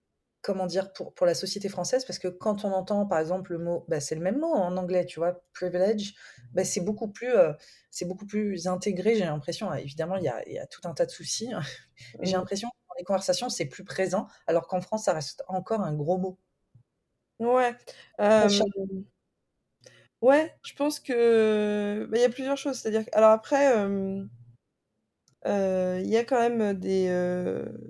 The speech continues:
Speaker 2: des contenus qui ont été faits par des anglophones qui montrent que la question, mais plus la question du racisme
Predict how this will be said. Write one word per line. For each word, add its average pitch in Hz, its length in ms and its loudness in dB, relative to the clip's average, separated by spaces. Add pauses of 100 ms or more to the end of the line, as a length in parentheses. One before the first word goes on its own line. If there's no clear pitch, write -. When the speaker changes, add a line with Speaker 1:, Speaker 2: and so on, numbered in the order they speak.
(220)
Speaker 2:
des 202 120 -10
contenus 226 440 -4
qui - 80 -10
ont 202 80 -2
été 202 280 -4
faits 220 200 -4
par 190 160 0
des 185 180 -8
anglophones 196 640 0
qui - 180 -8
montrent 208 420 -2
que 208 320 0 (880)
la 208 180 8
question, 233 540 -2
mais 202 160 2
plus 294 320 -2
la 247 100 6
question 233 420 -4
du 220 140 2
racisme 214 680 0